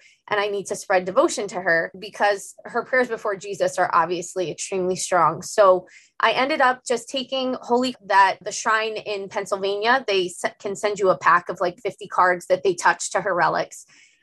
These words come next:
And I would take them. And then if I heard of a woman who was struggling with, like, miscarriage or infertility or somebody who was sick, I would give them one of these holy cards. And again, like,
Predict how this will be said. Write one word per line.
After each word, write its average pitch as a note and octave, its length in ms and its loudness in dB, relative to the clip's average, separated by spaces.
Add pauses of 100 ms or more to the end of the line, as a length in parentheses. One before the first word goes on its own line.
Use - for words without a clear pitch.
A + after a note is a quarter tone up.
(140)
And A3 80 2
I A#3+ 120 4
would E4+ 160 0
take D4+ 220 -4
them. C4 280 2
And A3 180 -4
then A3 440 -4
if A3 180 -4
I A3 180 4
heard B3 240 0
of A#3+ 100 -4
a A#3 60 -2
woman A3 380 -4
who A3 80 -12
was G3+ 160 -2
struggling G3+ 460 0
with, F#3 160 -2
like, F3 180 0
miscarriage G#3 640 0
or F#3+ 80 0
infertility G#3+ 920 -2 (240)
or G#3 100 2
somebody G#3 340 -2
who G3+ 120 -6
was F#3 240 0
sick, A3+ 340 2
I G3+ 120 6
would G3 180 -2
give A3 240 2
them F#3+ 320 6
one F#3+ 180 4
of F3+ 100 -4
these F#3+ 200 -10
holy - 280 2
cards. D#3 560 -2 (360)
And G#3+ 340 -2
again, A3 480 4
like, G3+ 240 0